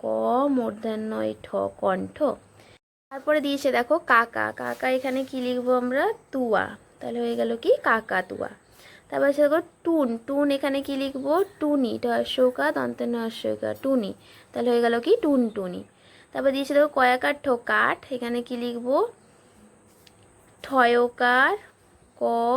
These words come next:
রয়াকার, কাঠঠোকরা। তারপর দিচ্ছে শঙ্খ, শঙ্খ কি হয়ে যাবে? চয়ের সইকার ল, চিল, শঙ্খ চিল, শঙ্খ চিল একটি পাখি।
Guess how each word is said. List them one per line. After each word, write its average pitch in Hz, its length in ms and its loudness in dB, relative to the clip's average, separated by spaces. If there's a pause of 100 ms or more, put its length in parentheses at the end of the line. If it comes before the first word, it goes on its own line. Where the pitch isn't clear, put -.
(180)
রয়াকার, 202 600 0 (140)
কাঠঠোকরা। - 720 -4 (1040)
তারপর 262 200 0
দিচ্ছে 285 220 -2 (120)
শঙ্খ, 254 340 2 (280)
শঙ্খ 233 280 -2 (160)
কি 269 140 -4
হয়ে 254 220 6
যাবে? 254 200 0 (440)
চয়ের 240 280 2 (100)
সইকার 254 500 2 (200)
ল, - 20 0 (380)
চিল, 254 260 -2 (200)
শঙ্খ 196 300 -6 (200)
চিল, 311 240 0
শঙ্খ 208 180 -4 (120)
চিল 214 180 -2
একটি 214 220 -10
পাখি। 190 300 -2